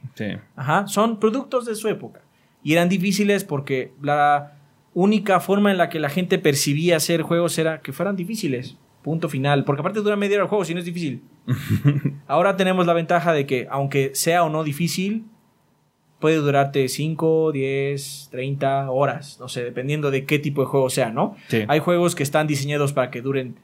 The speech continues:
Speaker 2: una hora. Gone Home.
Speaker 1: Ujú.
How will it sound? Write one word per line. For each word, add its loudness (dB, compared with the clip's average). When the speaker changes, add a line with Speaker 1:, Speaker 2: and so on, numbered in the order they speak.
Speaker 2:
una 2
hora. 2
Gone 0
Home. -2
Speaker 1:
Ujú. -2